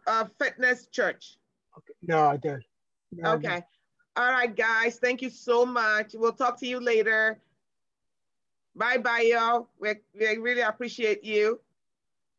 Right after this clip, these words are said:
Speaker 2: Thank you so
Speaker 1: Well
Speaker 2: much for
Speaker 1: done.
Speaker 2: having me, Doctor Marino. I'm so grateful for having me on your channel. I know it's been a long time coming, but eventually happened, and it's been a
Speaker 1: <laughs>
Speaker 2: privilege to be, uh,
Speaker 1: Thank you
Speaker 2: part
Speaker 1: so
Speaker 2: of your
Speaker 1: much.
Speaker 2: show.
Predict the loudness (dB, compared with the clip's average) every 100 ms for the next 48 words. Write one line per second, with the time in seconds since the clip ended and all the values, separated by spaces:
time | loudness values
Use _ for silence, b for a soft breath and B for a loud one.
0 | _ _ _ 4 6 6 8 8 8 6
1 | 8 6 8 8 6 6 4 4 4 6
2 | 6 4 2 -2 -6 -4 -2 -2 -2 0
3 | 2 2 -2 -6 -4 -4 -4 -4 -4 -6
4 | -6 -4 -4 -2 -2 -4 -4 -6 -6 -2
5 | -2 -2 -6 -6 -6 -4 -4 -6 _ _
6 | _ _ -4 -4 -8 -20 -14 -4 -2 -2
7 | -2 0 -2 0 -2 -2 -4 -8 -8 -6
8 | -6 -2 0 2 2 2 0 -10 -16 b
9 | b b _ 0 2 4 2 2 2 2
10 | 0 -4 -16 -4 0 2 2 0 2 4
11 | 4 4